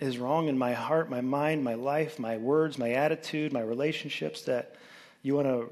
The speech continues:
reveal to me?" That we would live a life that is repentant so that we can have constant fellowship with God. The early church seemed to be doing that. Paul is reminding them,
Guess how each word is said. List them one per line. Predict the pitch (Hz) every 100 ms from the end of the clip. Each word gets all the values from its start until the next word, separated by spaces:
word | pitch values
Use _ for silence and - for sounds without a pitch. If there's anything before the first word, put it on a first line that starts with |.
| -
reveal | 123 113 147
to | 151 160
me?" | 160 170 160 -
That | 131
we | 131
would | 160 143
live | 127 147
a | 139
life | 123 131 143 - - - - - _
that | 131 123
is | 131 127 117
repentant | 120 - 160 160 123 -
so | 139
that | 127 117 127
we |
can | 131 120
have | 123 120
constant | - 139 135 131 - 123
fellowship | - 131 123 - 117 -
with | 104
God. | - 98 98 - - _ _ _ _ _ _ _ _
The | 131
early | 151 156
church | 156 165 - - -
seemed | 180 156
to | 139
be | 127
doing | 127 147 127
that. | 98 98 107 - _ _ _ _ _ _ _ _ _ _ _ -
Paul | 165 160 139
is | 127
reminding | 135 135 151 160 139 120
them, | 107 98